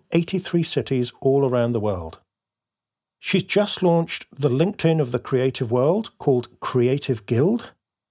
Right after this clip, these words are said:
She is a leading figure in the design community, on her blog, as a public speaker, and most of all as an enthusiastic creator. I first came across Tina when I started my own blog back in two thousand and six,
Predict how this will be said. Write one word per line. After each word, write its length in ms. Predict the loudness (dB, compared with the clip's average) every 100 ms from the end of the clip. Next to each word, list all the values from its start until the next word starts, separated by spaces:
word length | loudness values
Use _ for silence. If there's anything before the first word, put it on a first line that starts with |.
| _ _ _ _ _ _ -6
She 200 | 2 2
is 120 | 4
a 60 |
leading 500 | 2 2 2 2 2
figure 380 | 0 0 2 0
in 140 | 0 0
the 80 |
design 360 | 0 0 0 0
community, 680 | -2 -2 -2 -4 -6 -10 -10 -2
on 120 | 0
her 120 | 0
blog, 480 | 0 0 2 0 -2 -10 -20 -6
as 140 | -2 -2
a 80 | 0
public 340 | -2 -2 -4
speaker, 600 | -2 -2 0 0 0 -2 -12 -20 -8
and 180 | 0 4
most 260 | 4 0 -4
of 140 | -2
all 240 | 0 0 -2
as 140 | -2
an 80 | 0
enthusiastic 1040 | -2 -2 -2 0 0 -2 -2 -4 -6 -8
creator. 640 | -4 -2 -2 -4 -8 -10 -14 _ _ _ _ _ _ -2
I 100 | -2
first 400 | -2 -4 -2 0
came 180 | 2
across 320 | 2 0 -2 -2
Tina 320 | 0 2 2
when 180 | 0 0
I 100 | -2
started 520 | 0 -2 -2 -4 -2
my 160 | 2
own 200 | 2 2 2
blog 380 | 0 -2 -4 -2
back 240 | -2 0
in 120 | -2
two 200 | -2 -4
thousand 400 | -2 -2 0 0
and 100 | -2
six, 540 | -2 -2 -2 -2 -10